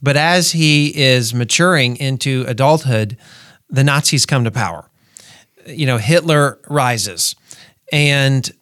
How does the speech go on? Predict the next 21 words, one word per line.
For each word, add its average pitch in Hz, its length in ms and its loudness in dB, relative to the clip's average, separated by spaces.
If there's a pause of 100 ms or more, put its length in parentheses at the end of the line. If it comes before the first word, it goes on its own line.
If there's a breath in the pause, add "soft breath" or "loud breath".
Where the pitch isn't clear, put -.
(280)
pretty 175 220 0
much 151 280 0
everybody 156 640 2
in 131 140 0
German 135 340 2
society 131 680 0
had 135 380 -2
to 135 100 -4
decide, 110 680 0
am 131 140 -4
I 131 120 0
gonna 131 260 0
support 147 640 -4
the 131 100 -2
Nazis 165 640 -2
or 139 260 0
am 135 140 -2
I 131 180 0
going 131 380 -2
to 131 260 -4
resist, 117 720 -2